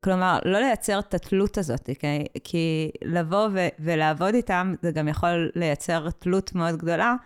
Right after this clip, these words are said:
שאנחנו נארגן את הכל, אנחנו נסדר את הכל, והקהילה, אה, רק תופיע פה ולשם, אה, באירוע, או תדבר על, ו-,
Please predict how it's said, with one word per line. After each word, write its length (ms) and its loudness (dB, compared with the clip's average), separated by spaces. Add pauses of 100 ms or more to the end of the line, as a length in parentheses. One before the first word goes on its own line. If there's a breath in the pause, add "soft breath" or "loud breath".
(400 soft breath)
שאנחנו 680 0
נארגן 400 0
את 60 -4
הכל, 320 0
אנחנו 320 0
נסדר 360 -4
את 120 -6
הכל, 320 0
והקהילה, 640 0 (500 soft breath)
אה, 300 2
רק 220 0
תופיע 420 0
פה 280 0
ולשם, 680 0
אה, 460 -2
באירוע, 680 2
או 120 0
תדבר 600 0 (120)
על, 520 2
ו-, 60 0